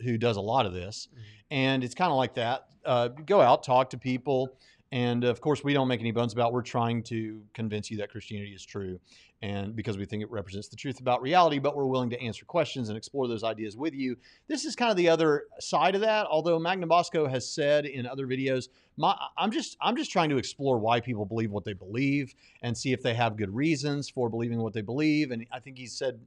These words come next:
Speaker 1: uh, when he was on the Atheist Experience with Cosmic Skeptic, he said, uh, that the, the idea is that he doesn't want to, um, give big arguments or anything like that. It's more of a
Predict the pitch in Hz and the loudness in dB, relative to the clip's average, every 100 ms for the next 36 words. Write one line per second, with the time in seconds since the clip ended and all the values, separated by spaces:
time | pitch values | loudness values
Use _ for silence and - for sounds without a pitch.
0 | - 117 110 110 104 110 113 165 160 127 | -6 -6 -6 -8 -10 -8 -6 -6 -6 -10
1 | - - 131 123 117 - 110 - 107 104 | -12 -8 -4 -4 -6 -8 -10 -6 -6 -6
2 | 104 - 196 - 120 - - _ _ - | -14 -6 -6 -4 -6 -8 -20 _ _ -4
3 | 135 - 135 117 117 113 - 131 113 110 | -4 2 4 4 4 0 -4 0 4 4
4 | 107 107 107 120 123 120 131 120 123 123 | 2 0 -2 -8 -10 -10 -2 2 2 2
5 | 127 123 117 98 113 110 123 120 127 113 | 0 0 -4 -4 -6 0 0 0 -4 -6
6 | 120 - 113 107 107 104 _ _ _ - | -6 -2 0 0 -2 -6 _ _ _ -4
7 | 107 101 98 101 104 - 131 131 104 120 | -2 0 -2 -4 -8 -12 -2 0 2 2
8 | 127 127 123 131 113 107 - 110 98 95 | 2 4 4 4 2 0 -2 -4 -4 -6
9 | - 175 131 123 - 131 127 120 101 107 | 2 4 6 2 -2 0 2 2 2 0
10 | 98 | 0